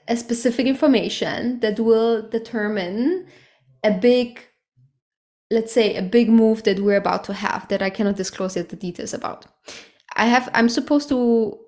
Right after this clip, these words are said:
yeah, that's a literal example, actually. I'm, I was supposed to make that call for a week now, and I still haven't done it.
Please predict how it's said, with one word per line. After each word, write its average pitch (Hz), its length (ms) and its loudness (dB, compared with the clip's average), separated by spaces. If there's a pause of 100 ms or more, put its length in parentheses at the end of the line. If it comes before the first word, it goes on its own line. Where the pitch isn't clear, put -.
yeah, - 300 -4
that's 220 200 0
a 233 80 6
literal 220 340 0
example, 185 380 -4
actually. - 440 -6 (100)
I'm, 226 520 0
I - 40 -2
was 233 160 -2
supposed 247 380 -4
to 240 60 -2
make 208 200 -4
that 214 140 -6
call - 560 -4
for 202 140 0
a 196 60 2
week 196 200 0
now, 175 260 0
and 202 140 -4
I 190 60 -2
still 202 260 -2
haven't 185 300 -2
done 151 180 -4
it. - 220 -14